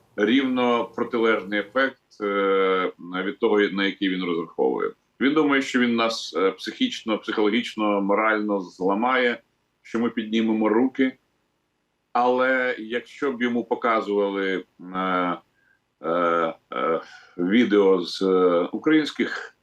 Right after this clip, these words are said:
міст, які ще, е, вчора бомбардувалися чи сьогодні вночі,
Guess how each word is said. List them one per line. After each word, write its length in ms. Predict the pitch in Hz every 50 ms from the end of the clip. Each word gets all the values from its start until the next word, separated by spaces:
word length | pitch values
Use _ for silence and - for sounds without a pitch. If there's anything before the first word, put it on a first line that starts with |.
| _ _ -
міст, 440 | 107 113 131 135 - - - _ 113
які 340 | 110 104 - 120 117 107
ще, 340 | 107 - - 120 113 151 - - -
е, 160 | 110 107 101
вчора 520 | 92 - - - 135 123 117 113 104 95 - _ _ _ _ _ _ _ _ _ _ _ _ _ _ _ _ _ _
бомбардувалися 880 | - 101 92 104 98 101 101 92 - 110 120 139 139 131 120 - - 87
чи 120 | 92 92
сьогодні 280 | 82 - 101 87 90 90
вночі, 440 | 90 85 80 - - 76 69 -